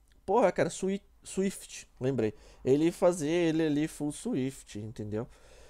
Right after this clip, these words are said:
Porque já que a segunda skill vai ser ataque igual do Theomars, onde você quebra a defesa, e a última vai ser um dano em área, entendeu? Ele não vai ter dano passivo nem nada,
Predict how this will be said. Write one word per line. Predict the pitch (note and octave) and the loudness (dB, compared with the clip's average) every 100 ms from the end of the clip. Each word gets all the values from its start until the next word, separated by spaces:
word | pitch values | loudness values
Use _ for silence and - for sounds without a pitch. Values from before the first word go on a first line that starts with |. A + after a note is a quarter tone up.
| - | -12
Porque | - C#3 C3+ D3+ D3+ D3 C#3+ | 2 2 4 2 2 4 2
já | C#3 D#3 | 4 2
que | - | 2
a | - | -2
segunda | - D#3 E3 E3 | -2 -4 -2 -2
skill | - - D3+ C#3 | -2 -4 0 2
vai | C3 C#3 | 2 0
ser | - D3 C#3+ C3+ C3+ | 2 4 6 4 2
ataque | B2 C3+ C#3 C3 B2+ C#3 | 0 2 4 4 2 -2
igual | B2+ C3+ B2+ | 4 6 6
do | C3 | 2
Theomars, | C3+ D3 E3 D#3 G3 A#3+ | 2 2 4 2 4 4
onde | C#3 B2 | 2 0
você | B2+ C3+ | -2 -2
quebra | - B2+ C#3 | 0 2 2
a | |
defesa, | D3+ D3+ D3+ E3 B3 - - - | 0 -2 2 2 2 -4 -20 0
e | A3 | 6
a | G#3+ | 8
última | F#3+ A#3 G#3 | 6 4 0
vai | G3+ G#3+ | 2 0
ser | - G3+ | 4 2
um | G#3+ | 4
dano | G3 G3+ G3+ | 6 6 6
em | D4 | 4
área, | C#4+ G3 C#3 - - - - | 4 6 4 0 -16 -20 -6
entendeu? | B2 C3+ C#3+ | 0 8 8
Ele | D3 | 8
não | D3+ D#3+ | 2 2
vai | D#3+ D3+ | 2 2
ter | D#3 C#3+ | 2 2
dano | C3 C3 C#3 | 2 0 0
passivo | D3+ D3 D3+ D3 D#3 | 0 0 -4 -4 -4
nem | D3+ F3 | -4 -4
nada, | F3+ C#3 C3 G#2 | 0 0 0 -4